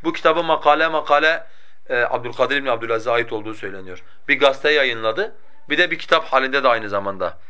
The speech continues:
e, çıktı. Şiddetli bir şekilde işte El-Kaide'yi eleştiriyor tabii, e, aynı zamanda vesaire. Yani, e, tabii bu ki-, kitap ona ait midir, değil midir? Allahu alem. Yani biz onu, e, <coughs> şey yapmıyoruz. E, biz onu bilmiyoruz.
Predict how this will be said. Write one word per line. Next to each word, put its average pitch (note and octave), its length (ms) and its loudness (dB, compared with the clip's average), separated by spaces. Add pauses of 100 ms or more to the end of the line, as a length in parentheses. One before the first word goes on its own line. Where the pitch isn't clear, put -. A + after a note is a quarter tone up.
(260)
e, G#2 400 -2 (300)
çıktı. D#3 420 -6 (260)
Şiddetli D3 540 0
bir E3+ 40 -2
şekilde D3 400 -2
işte D3+ 140 -4
El-Kaide'yi C3+ 540 0
eleştiriyor A2 680 -6
tabii, C3 320 -8 (140)
e, A2 100 -8
aynı G#2+ 280 -8
zamanda A2+ 460 -6 (240)
vesaire. C#3 500 2 (460)
Yani, D#3+ 200 2
e, D#3 180 -4
tabii F3+ 280 2
bu E3 140 -8
ki-, D#3 120 -10
kitap D#3 300 0
ona D3+ 180 0
ait D3+ 260 2
midir, C3 260 -6
değil D3 160 -2
midir? D#3+ 220 -10
Allahu B2+ 380 0
alem. F#2+ 220 -2
Yani A2 220 -10
biz B2+ 100 -10
onu, C#3 300 -10 (360)
e, A2+ 60 -6 (340)
<coughs> - 300 -12
şey D3+ 180 0
yapmıyoruz. A#2 480 2 (340)
E, A#2 120 -2
biz C3 120 -4
onu C#3 260 -4
bilmiyoruz. A2+ 420 -6